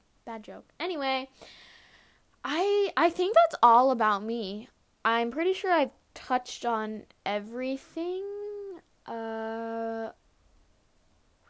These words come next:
yeah, I'm pretty sure that's it. Let me double check that.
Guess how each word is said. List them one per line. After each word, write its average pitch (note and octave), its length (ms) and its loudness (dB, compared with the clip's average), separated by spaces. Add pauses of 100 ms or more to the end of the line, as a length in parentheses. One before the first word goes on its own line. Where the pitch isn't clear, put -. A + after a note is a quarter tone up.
(580)
yeah, C#4+ 300 -4
I'm C#4 160 4
pretty C5+ 180 6
sure D5 220 2
that's A4+ 120 2
it. A3+ 300 2
Let C4 220 -2
me F#4 400 -2 (1600)
double A#3 240 -4
check A3+ 320 -12
that. F#2 320 -10